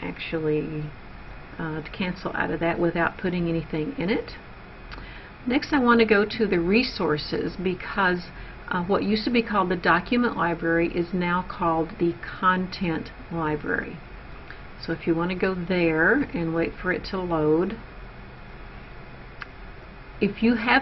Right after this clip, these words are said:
things currently uploaded, you'll need to open your section, and all of the things that have been uploaded before this version will go to the old document library. So if I click on it and say Content List,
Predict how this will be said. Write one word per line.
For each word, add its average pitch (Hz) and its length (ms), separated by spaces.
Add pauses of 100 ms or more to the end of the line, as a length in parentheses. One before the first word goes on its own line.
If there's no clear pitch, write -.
(140)
things 185 360
currently 185 460
uploaded, 180 960 (380)
you'll 180 180
need 180 240
to - 180
open 180 380
your 175 220
section, 196 840
and 175 480 (120)
all 180 180
of 226 80
the 240 140
things 190 400
that 156 160
have 170 200
been 170 140
uploaded 170 640
before 226 560
this 185 320
version 165 540 (360)
will 185 200
go 185 240
to 185 200
the 165 280
old 180 340
document 202 580
library. 160 720
So 190 160
if 190 140
I 175 80
click 208 400
on 208 200
it 180 360 (500)
and 170 320
say 170 160
Content 180 840 (100)
List, 170 720